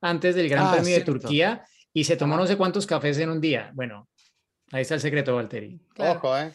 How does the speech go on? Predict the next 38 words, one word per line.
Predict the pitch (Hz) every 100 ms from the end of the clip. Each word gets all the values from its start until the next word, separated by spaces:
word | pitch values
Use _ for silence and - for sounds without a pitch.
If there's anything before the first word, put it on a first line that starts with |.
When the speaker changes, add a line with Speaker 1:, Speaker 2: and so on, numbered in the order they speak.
| _
Speaker 1:
Ahí | 131
Speaker 3:
No, | 277
Speaker 1:
está. | 294 294
Speaker 3:
a |
ver, | 320 320
les | 320
voy | 349
a | 392
decir | -
Speaker 1:
Ahí | 285
Speaker 3:
un | 269
Speaker 1:
está. | 254
Speaker 3:
dato | 254 247 277 339 -
que, | 202 185 - - _ -
a | 185
ver, | 180 170 - -
entiendo | 208 190 240 262 269 262 294 539 - _ _ _ _ _ _
y | 202 214 -
comparto | 185 180 185 180 185 175 214 359 427 - _ - -
con | 180 175
todos | 202 214 175
ustedes | 170 196 220 214
la | 160
parte | 185 185 202
de | 185 180
que | 196 226 247 - _ _ _ _
no | 226 226
ha |
estado | 233 254 240 220
ahí | 196 202 294 403 -
al | 208 185
cien | 220 220
por | 214 226
ciento | 220 202 196 247 254 254
cuando | 175 165 170
se | 165
le | 170
necesita, | 160 160 160 170 -